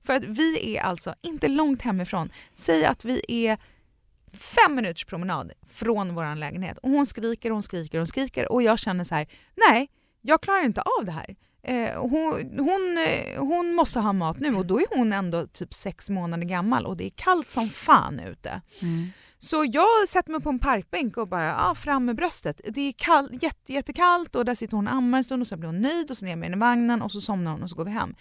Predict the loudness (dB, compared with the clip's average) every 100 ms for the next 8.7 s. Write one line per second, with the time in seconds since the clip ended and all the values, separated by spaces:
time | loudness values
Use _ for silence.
0 | -20 -18 -6 4 4 6 4 4 2 2
1 | -2 -2 -4 -2 -4 -4 -6 -2 -4 -2
2 | -4 -4 -8 -6 -2 -2 -4 _ _ -2
3 | 4 4 4 0 0 -2 0 2 2 0
4 | -4 -4 0 2 2 -2 -4 0 0 0
5 | 0 0 0 -2 2 2 2 0 -2 0
6 | -4 -4 -4 -2 2 2 2 0 0 0
7 | -2 -6 -4 -4 -4 -6 -6 -4 -6 0
8 | 4 4 2 -2 0 -2